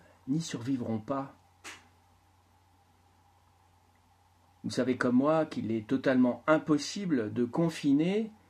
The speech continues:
et simultanément approvisionner selon ses besoins chaque habitant de ce pays. Je vous demande donc de faire preuve de bon sens et d'humilité,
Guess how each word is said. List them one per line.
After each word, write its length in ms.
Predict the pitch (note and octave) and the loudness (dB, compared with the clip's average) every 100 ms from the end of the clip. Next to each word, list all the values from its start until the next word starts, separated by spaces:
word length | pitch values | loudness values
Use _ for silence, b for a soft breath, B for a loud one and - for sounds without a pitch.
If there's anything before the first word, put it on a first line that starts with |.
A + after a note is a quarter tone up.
| b b | b b
et 140 | - A#2 | -2 -2
simultanément 1080 | - - G3+ F#3+ E3+ D#3 C#3 C#3+ F#3 G3+ | -4 -4 0 2 2 4 4 4 2 2
approvisionner 880 | D#3 D3+ - C#3 D3+ C#3 C3+ D3 G3 | 4 4 4 2 2 2 2 2 2
selon 320 | G#3 - C#3+ D3+ | 0 0 0 0
ses 140 | C3+ | -2
besoins 540 | A#2+ A#2+ C3+ F3+ F#3+ F3+ B B | 0 0 2 2 0 -2 B B
chaque 300 | - - C#3+ | -6 -2 0
habitant 360 | B2 B2 B2 D#3 | 0 0 0 0
de 60 | D3 | 0
ce 100 | C3+ | -4
pays. 380 | C3+ E3+ G3 E3 - _ _ _ _ _ _ _ _ _ b b b b b b _ _ _ _ _ _ _ _ _ - | -2 -2 -2 -8 -12 _ _ _ _ _ _ _ _ _ b b b b b b _ _ _ _ _ _ _ _ _ -10
Je 120 | C3+ | -4
vous 140 | D#3+ D#3 | -2 2
demande 400 | B2+ B2+ A#2+ A2 | 4 4 4 2
donc 420 | B2+ A#2+ G#2+ G2+ - | 2 0 -2 -6 -8
de 100 | A#2 | -6
faire 240 | C3 C#3+ A#2 | -2 -2 -4
preuve 460 | - D3+ D3+ C3+ - | 0 2 2 0 -4
de 100 | B2+ | -2
bon 240 | A#2+ C#3 | 0 0
sens 480 | - D3+ D3+ D#3 - | 0 0 0 0 -4
et 100 | B2+ | -4
d'humilité, 640 | A#2+ B2 B2 B2 A2+ A2+ | 0 2 2 2 -2 -2